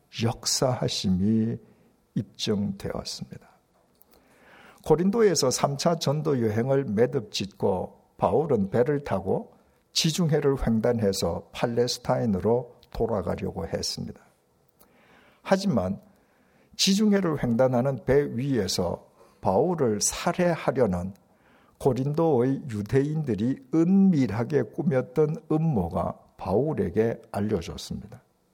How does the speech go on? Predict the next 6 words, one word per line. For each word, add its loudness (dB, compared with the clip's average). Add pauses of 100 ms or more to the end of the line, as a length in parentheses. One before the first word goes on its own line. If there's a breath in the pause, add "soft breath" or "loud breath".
(420 soft breath)
주님께서 0
알려주신 -4
것이었습니다. -10 (1300 soft breath)
그로 2
인해 0
바울은 0